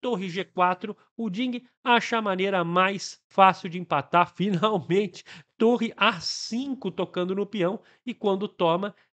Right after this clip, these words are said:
rei F três, e não tem como defender essa manobra, finalmente empatando essa partida que durou.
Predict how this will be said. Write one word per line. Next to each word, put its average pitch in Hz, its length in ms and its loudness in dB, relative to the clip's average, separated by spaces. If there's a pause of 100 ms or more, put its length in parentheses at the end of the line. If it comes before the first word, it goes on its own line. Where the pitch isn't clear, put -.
rei 208 280 -4
F 185 320 -2
três, 165 560 -6
e 185 140 -8
não 175 200 -6
tem 196 220 -8
como 175 320 -8
defender 165 600 -6 (200)
essa 160 400 -4
manobra, 156 720 -4 (380)
finalmente 170 760 -2
empatando 147 680 -4
essa 165 420 -2
partida 156 580 -6
que - 160 -12
durou. 156 460 -4